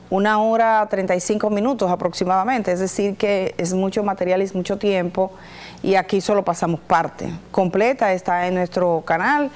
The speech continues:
eh, digital, que ustedes pueden entrar y verlo, pero, eh, pasamos parte. Entonces yo quiero, sí, estoy agradecida de esas mujeres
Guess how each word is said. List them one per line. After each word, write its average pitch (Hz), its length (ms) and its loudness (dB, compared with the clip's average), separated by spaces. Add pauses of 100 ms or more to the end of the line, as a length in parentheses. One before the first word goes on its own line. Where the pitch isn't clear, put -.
(440)
eh, 180 300 2
digital, 190 440 2
que - 80 -2
ustedes 190 240 0
pueden 185 320 0
entrar 175 300 0
y 185 60 2
verlo, 233 360 2
pero, 202 420 0
eh, 175 320 0
pasamos 165 380 0
parte. - 480 -2 (440)
Entonces 226 380 0
yo 240 120 2
quiero, 254 440 0
sí, 214 360 -2
estoy 196 340 0
agradecida 214 560 2
de 240 80 2
esas 240 180 -2
mujeres 208 500 0